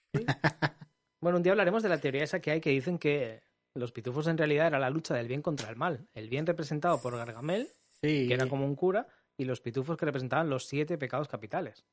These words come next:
Speaker 2: Sí, ese es un tema interesante para
Speaker 1: La
Speaker 2: otro.
Speaker 1: gula con el pastelero, ¿no?
Speaker 2: Sí, estos, estas, eh, leyendas urbanas que se cuentan acerca de diferentes dibujos animados.
Speaker 1: ¿Tú crees que los pitufos sean algo diabólico o esto es como lo de la S R G, que se inventaron algo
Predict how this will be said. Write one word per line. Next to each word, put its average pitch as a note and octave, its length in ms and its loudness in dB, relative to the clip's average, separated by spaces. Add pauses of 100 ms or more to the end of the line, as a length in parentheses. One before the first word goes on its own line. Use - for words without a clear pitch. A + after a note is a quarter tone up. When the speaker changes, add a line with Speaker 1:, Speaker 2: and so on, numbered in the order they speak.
(100)
Speaker 2:
Sí, G#2+ 140 -10
ese G2+ 120 -10
es G2+ 100 -14
un C3+ 100 -6
tema A#2 360 -6
interesante G2+ 560 -10
para F#2+ 220 -10
Speaker 1:
La A2+ 120 -4
Speaker 2:
otro. B2 120 -6
Speaker 1:
gula F#3 240 4
con E3+ 160 2
el C3 160 -2
pastelero, F#3+ 580 -2
¿no? G3 260 -6 (200)
Speaker 2:
Sí, C#3+ 200 4
estos, - 380 -2 (200)
estas, - 520 -6 (440)
eh, A#2+ 200 -6
leyendas B2 500 2
urbanas A#2+ 380 0
que - 60 -14
se G#2+ 120 -6
cuentan A2+ 280 -6
acerca A2 300 -10
de A2+ 120 -10
diferentes A2 760 -14 (100)
dibujos G#2+ 360 -8
animados. G2 440 -6
Speaker 1:
¿Tú C#3 100 -2
crees A#2 300 -6
que D#3 120 2
los C3 140 -2
pitufos B2+ 400 -8
sean B2+ 240 -4
algo B2 260 -4
diabólico B2+ 600 -2 (100)
o A#2+ 60 -2
esto A#2+ 160 -10
es A#2+ 80 -10
como C3 160 -2
lo B2+ 80 0
de B2 60 0
la A#2 80 -4
S - 160 -6
R A#2+ 120 -4
G, A#2 180 -10
que A#2 100 -8
se A#2+ 80 -8
inventaron A#2+ 440 -4
algo A#2+ 360 -6